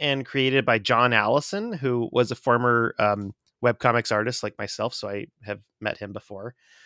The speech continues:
Um, illustrated by Lisa Treman, and colors by Wheatley Koger, and letters by Jim Campbell. And this is a really, um,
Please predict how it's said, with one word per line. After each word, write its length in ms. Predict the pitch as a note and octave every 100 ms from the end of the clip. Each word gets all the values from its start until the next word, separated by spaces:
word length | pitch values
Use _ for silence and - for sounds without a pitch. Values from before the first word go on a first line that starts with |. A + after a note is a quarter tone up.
| _
Um, 240 | - A2+ A2
illustrated 580 | B2+ C#3+ D3 C#3+ C3+ B2+
by 400 | B2 A2+ G#2+ G#2+ -
Lisa 500 | A2 A#2+ - A2+ A2
Treman, 460 | - A#2+ C3+ D#3+ G3 _ _ _ _
and 260 | - A#2 A2+
colors 300 | - C#3 C3
by 120 | C3
Wheatley 300 | A#2 C3 B2
Koger, 540 | - B2 A#2 B2+ B2 -
and 340 | - G#2+ G#2+ G#2+
letters 280 | A2 A2 G#2
by 140 | G#2
Jim 220 | G2+ G2
Campbell. 460 | F#2 G2 F2+ - - _ _ _ -
And 380 | C#3 C3+ C3+ C3
this 220 | D3+ E3+
is 120 | G3 E3
a 140 | C#3
really, 680 | B2 C3+ C#3+ C#3+ C#3 C3+ - _ _ _ _ -
um, 480 | B2 C#3 C#3+ C#3